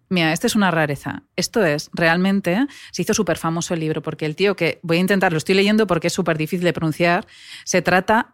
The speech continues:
la historia real de Sergiusz Piasecki, Piasecki, que vivió entre mil novecientos uno y mil novecientos sesenta y cuatro, y, em, él fue encarcelado realmente por delitos de, eh, eh,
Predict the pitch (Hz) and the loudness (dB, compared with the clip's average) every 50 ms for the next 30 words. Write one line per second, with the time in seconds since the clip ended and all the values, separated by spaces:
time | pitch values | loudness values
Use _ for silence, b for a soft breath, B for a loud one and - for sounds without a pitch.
0 | _ - 180 175 160 - 208 196 208 208 196 202 208 214 180 180 165 165 - - | _ -2 0 0 0 0 0 2 2 2 2 2 2 2 2 2 0 0 -2 -2
1 | - 202 196 202 196 214 240 262 262 - - - 180 165 156 - - 185 185 185 | 0 0 0 0 0 -2 -2 -2 -2 -6 -8 -6 -2 -2 -2 0 0 0 -2 -2
2 | - - - - - 285 320 - _ _ _ _ _ _ _ _ _ - 175 160 | -4 -8 -10 -8 -6 -6 -6 -6 _ _ _ _ _ _ _ _ _ -4 -2 -2
3 | 156 156 - - 214 220 208 - _ - - 175 214 254 B B B B B B | -2 -2 -2 -2 0 0 0 -2 _ -12 -8 -8 -8 -8 B B B B B B
4 | B B B _ _ _ _ - 185 175 165 160 160 156 156 156 156 151 170 156 | B B B _ _ _ _ 0 2 2 4 4 2 2 2 2 0 0 0 0
5 | 175 185 180 202 185 180 175 180 185 190 196 196 - 208 202 190 202 180 - 208 | 0 0 0 2 2 2 2 2 2 2 0 0 0 0 0 0 0 0 0 0
6 | 214 202 180 170 170 170 - 190 175 180 - - - - 185 175 160 170 160 151 | 0 0 0 0 -2 -2 -2 -2 -2 -2 -2 -4 -2 -2 0 0 0 0 -2 -2
7 | - - 196 202 202 - - 170 220 294 - b b b b b b b b b | 0 0 0 0 0 0 -2 -2 -2 -2 -4 b b b b b b b b b
8 | b b - 208 190 180 170 165 160 160 165 165 160 160 156 151 151 156 156 151 | b b -2 0 2 4 4 4 4 4 4 4 2 2 2 0 0 0 0 -2
9 | 151 147 131 - _ - - - 202 196 196 - 202 196 208 196 185 180 - 202 | -2 -4 -4 -8 _ -10 -4 0 2 2 2 2 0 0 0 0 0 0 0 0
10 | 185 196 202 190 175 190 220 208 180 175 175 185 196 196 190 196 202 196 - 165 | 2 2 2 2 2 0 -2 -2 -2 -2 -2 -2 -2 -2 -2 -2 -4 -4 -4 -4
11 | 160 156 156 160 160 170 190 180 - 147 151 151 - - - 156 151 143 147 147 | -4 -2 -2 -2 0 -2 -2 -4 -4 -4 -6 -6 -10 -10 -8 -6 -6 -4 -4 -4
12 | 143 143 143 143 143 143 139 135 131 117 - - - - - - - - - - | -4 -4 -4 -6 -6 -6 -6 -6 -8 -8 -10 -12 -14 -18 -20 -20 -20 -20 -20 -18
13 | - - - _ _ - - - - 78 - | -18 -18 -20 _ _ -16 -16 -14 -14 -14 -16